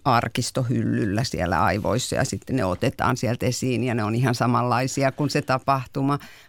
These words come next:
vaan siihen koko ajan kerrostuu. Ja, ö, noi muistitutkijat sanoo, että juuri silloin, kun palautetaan joku muisto mieleen, se on erittäin epävakaa ja altis muutoksille. Ja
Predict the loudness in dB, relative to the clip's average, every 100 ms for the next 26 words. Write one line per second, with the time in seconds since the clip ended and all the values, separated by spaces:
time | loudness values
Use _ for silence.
0 | 0 2 4 2 4 0 2 2 4 2
1 | 2 0 2 0 -4 -6 -4 -4 -6 -12
2 | -6 0 0 0 -10 _ _ -6 -4 0
3 | 2 2 -2 0 2 2 2 0 -2 -4
4 | -2 -2 -2 -2 0 -2 -4 -2 -2 -2
5 | -20 -20 _ 0 2 2 0 2 2 4
6 | 2 0 -4 0 0 0 -2 -4 -2 -2
7 | -2 -6 -4 -4 0 2 2 2 0 2
8 | 4 4 2 2 0 -4 -4 -4 -2 0
9 | 2 0 -2 -4 -4 -2 -2 -2 -4 -4
10 | -6 -6 -6 -6 -6 -12 _ _ -20 _
11 | 0 0 0 -4 -20 _ 2 2 2 0
12 | 0 2 2 0 -4 -10 -8 -6 -4 -4
13 | -6 -16 _ _ _ 0 0